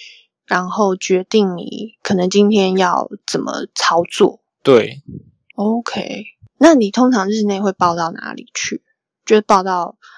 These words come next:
Speaker 1: 你会怎么去设定它的停损或是停利？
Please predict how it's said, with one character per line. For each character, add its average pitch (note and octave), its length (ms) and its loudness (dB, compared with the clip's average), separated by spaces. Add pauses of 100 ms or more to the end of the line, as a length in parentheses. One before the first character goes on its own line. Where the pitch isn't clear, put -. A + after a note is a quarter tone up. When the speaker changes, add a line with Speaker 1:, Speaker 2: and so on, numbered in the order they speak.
(240)
Speaker 1:
你 G#3 120 -6
会 A3 140 -2
怎 G3 140 -10
么 F3+ 80 -8
去 G3+ 160 -6
设 G#3 220 -2
定 F#3+ 220 -8
它 F#3 160 -6
的 E3+ 100 -8
停 - 300 -8
损 - 420 -8
或 G3 140 2
是 G3 120 -6
停 - 260 -6
利？ - 400 -8